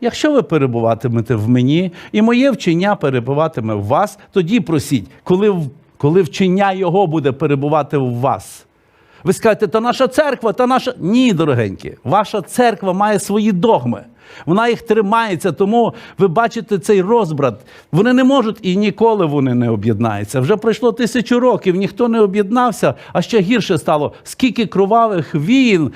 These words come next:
на основі релігії цієї було. Скільки хрестоносці, тамплієри,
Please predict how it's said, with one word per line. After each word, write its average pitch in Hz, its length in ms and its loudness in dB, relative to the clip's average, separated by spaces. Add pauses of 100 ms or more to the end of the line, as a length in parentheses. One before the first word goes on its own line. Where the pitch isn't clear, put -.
(120)
на 190 160 0
основі 214 480 0
релігії 208 580 2
цієї 180 420 2
було. 143 440 -2 (440)
Скільки 254 380 0
хрестоносці, 233 880 0 (120)
тамплієри, 220 840 0